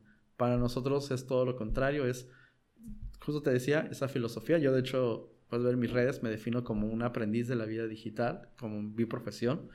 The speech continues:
porque realmente para mí es eso, es para mí siempre tener la ca-, la oportunidad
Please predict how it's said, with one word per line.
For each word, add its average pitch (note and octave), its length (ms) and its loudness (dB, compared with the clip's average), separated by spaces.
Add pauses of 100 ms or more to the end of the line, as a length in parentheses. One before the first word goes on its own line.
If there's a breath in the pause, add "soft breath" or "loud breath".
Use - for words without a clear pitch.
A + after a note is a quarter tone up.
(340 loud breath)
porque C#3+ 220 8
realmente G#3+ 280 8
para D3+ 200 2
mí C3 100 4
es B2+ 120 0
eso, A#2 220 -6
es B2 100 -8
para C3 200 0
mí C3 160 0
siempre D#3 480 2
tener A#2+ 400 0
la C3 120 -2
ca-, - 200 -6
la A#2 100 -2
oportunidad A#2 720 -2